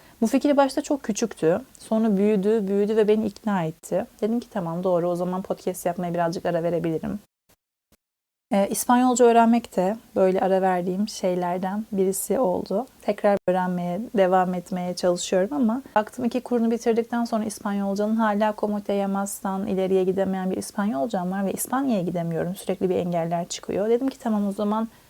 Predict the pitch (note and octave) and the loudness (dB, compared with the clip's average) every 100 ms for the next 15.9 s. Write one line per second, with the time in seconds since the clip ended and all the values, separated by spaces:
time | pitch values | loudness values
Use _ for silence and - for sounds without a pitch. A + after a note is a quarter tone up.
0 | _ B3 - C4+ C4 C4 A#3+ A#3+ A#3 A#3 | _ -4 0 0 2 2 2 2 2 0
1 | G3 E3+ E3+ - E3+ E3 E3 E3+ A3 - | -2 0 0 -2 -2 -2 -2 -4 -4 -8
2 | _ - - - - - - G#3 G3+ C#4 | _ -20 -20 -20 -20 -20 -6 -2 0 2
3 | C4+ B3+ C4 C#4+ C#4+ - - G#3+ D4 C4+ | 4 4 4 4 4 2 2 2 2 0
4 | G#3+ G#3 G#3 G#3+ G3 G3 G3 G3 G3 F3 | 2 2 2 0 -2 0 0 2 2 2
5 | F#3+ - - F3 E3 E3 - E3 E3+ E3 | -4 -10 -2 -2 -2 -4 -4 -2 -2 -4
6 | E3+ F3 E3+ E3 F3 F3 G3 D4 - - | -2 -4 -4 -8 -6 -4 -2 -4 -8 -6
7 | G3 F#3+ G#3 G#3 G#3 A#3 - A3+ A3+ A3 | -4 -2 0 0 0 -6 -8 -2 -2 -2
8 | - B3 A#3+ A3 G3+ G3 G3 G3 B3 B3+ | -4 0 2 4 2 2 2 4 2 2
9 | G#3+ F#3+ G3 B3+ A#3+ F3+ C#3+ - _ _ | 2 0 0 0 2 2 0 -6 _ _
10 | _ _ _ _ G#3+ G3+ G#3+ - A#3 A3 | _ _ _ _ -4 -2 -2 0 2 4
11 | A3 A3 A3 A3+ A3 G#3+ A3+ G#3 F3 G#3+ | 2 0 -2 0 2 2 2 0 -2 -4
12 | B3 B3 A#3+ - - A3+ A#3+ A3 A3 A3 | -2 -2 -2 -4 -4 -4 0 2 4 2
13 | A#3+ - E3+ F3 E3+ C4 C4+ A#3+ B3 A#3+ | 0 0 0 2 2 0 -2 -4 -2 -2
14 | A#3 A3 A3 A3 G#3+ G3 D#3+ D3+ - - | 0 -2 0 -2 -2 0 -2 -2 -4 -6
15 | - E3 D#3+ D3+ D3 D3 - C4 | -2 2 2 2 -2 -4 -6 -8